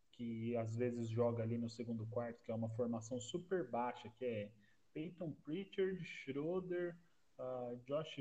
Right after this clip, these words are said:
Richardson. E beleza, o time fica rápido, mas, meu, o que que adianta? Às vezes, ah, eles conseguem trocar na defesa e conseguem fazer uma defesa boa.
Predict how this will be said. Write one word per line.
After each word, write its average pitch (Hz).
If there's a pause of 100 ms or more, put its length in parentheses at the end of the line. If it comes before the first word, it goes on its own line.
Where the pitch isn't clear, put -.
(160)
Richardson. 165 (680)
E 202
beleza, 208
o 139
time 190
fica -
rápido, 190
mas, 185
meu, 233
o - (120)
que -
que 208
adianta? 208
Às 151
vezes, 175 (160)
ah, 151 (380)
eles 139
conseguem 202
trocar 165
na 160
defesa 143
e 139
conseguem 226
fazer 165
uma 151
defesa 135
boa. 117